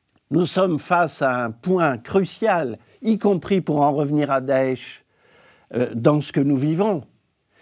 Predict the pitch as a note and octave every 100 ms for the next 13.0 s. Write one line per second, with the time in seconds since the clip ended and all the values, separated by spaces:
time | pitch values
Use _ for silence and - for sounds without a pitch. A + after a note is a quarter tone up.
0 | - - - F#3 D#3 - - - _ _
1 | _ _ _ _ _ _ - G#3 F3 D#3+
2 | G3 F3+ - F3 D#3+ - - _ - D3
3 | A3+ F#3 G3 G#3+ F#3+ D#3+ G#2 D#2 E2+ _
4 | _ _ _ _ _ - _ D#3+ G3+ F3+
5 | A#3 A#3 G3+ F3+ F#3 G#3 G#3 F3+ F3 F3
6 | E3 F#3 F#3 D#3 F#3 E3 F3+ F#3 E3 E3+
7 | D#3 - _ _ _ _ _ _ _ _
8 | _ - - A#3+ G3+ G3+ - F3 D#3+ A2
9 | G2+ - _ _ - C#3 F#3 C4 C#4 G#3
10 | G3 F#3+ D3 A2+ F#2+ _ _ _ _ _
11 | _ _ _ - A3 A#3+ F#3 G3 - A#3
12 | C#4 - - B3 F3 A2+ F#3 A3 C#3+ -